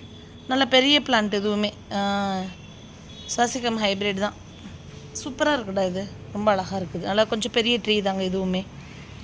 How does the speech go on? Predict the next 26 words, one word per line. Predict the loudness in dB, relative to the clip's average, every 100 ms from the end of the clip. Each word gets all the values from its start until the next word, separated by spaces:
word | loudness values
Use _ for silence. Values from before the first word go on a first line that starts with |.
| -14 -14 -14 -14 -6
அப்புறம் | 6 8
அந்த, | 8 6 6 6 2
இதுக்கு | -4 -4
பேர் | 0 2
என்ன | 2 0
மோளம்? | 0 0 0
ஐயோ, | 0 0
மறந்து | 0 -2 -2
போச்சு. | -2 0
யூஃபோர்பியாலே | 0 6 6 8 6 6 4 2 2 4
மினியேச்சருங்க. | 4 4 4 0 0 -2 -4 -14 -16 -14 -6
அது | -4 0
பாட்டுக்கு | 0 2 2
ஒரு | 6
ஓரமா | 6 6 6
இருந்துச்சு, | 6 4 4 4
வளர்ந்தது | 6 6 6
தெரியாம | 8 8 8 6
வளர்ந்து, | 6 6 6 4
பாத்தீங்கன்னா, | 4 4 4 2
இப்ப | 0
ஃபோட்டோ | 0 2 2
ஷூட்டே | 4 6
எடுக்கிற | 6 4 2
மாதிரி | 4 6 8
ரெண்டு | 8 4